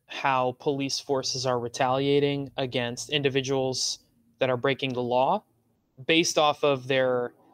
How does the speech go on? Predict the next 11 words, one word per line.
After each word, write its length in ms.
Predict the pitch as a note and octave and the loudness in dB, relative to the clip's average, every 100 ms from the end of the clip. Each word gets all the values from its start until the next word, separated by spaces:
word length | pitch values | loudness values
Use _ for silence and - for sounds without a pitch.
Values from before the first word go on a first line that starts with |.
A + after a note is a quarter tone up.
| - - | -20 -6
political 600 | E3+ D#3+ E3 E3 E3+ D#3+ | 0 4 4 4 4 2
affiliation, 760 | C3+ F3+ E3 D#3 D#3+ - F#3 G3+ | 2 4 4 4 2 0 -4 0
or 120 | D#3 | 2
rather 280 | D3 C#3+ C3+ | 4 4 0
perceived 720 | - - - - D3+ D3+ - | -4 -6 -4 -2 -2 -4 -6
political 500 | - D#3 D#3 D#3 D#3+ C#3 | -4 0 0 0 -2 -2
affiliation, 760 | - D#3 D3 C#3 D3 D3 D#3+ - _ _ _ _ _ | -2 -2 0 -2 -2 -4 -4 -8 _ _ _ _ _
um, 360 | C#3 C3 B2+ B2+ - | -2 0 -2 -6 -4
which 220 | D3 - - | -4 -4 -4
I 160 | E3 | -2
find 520 | G3 - C3 B2+ A#2+ | -2 -2 -2 -4 -10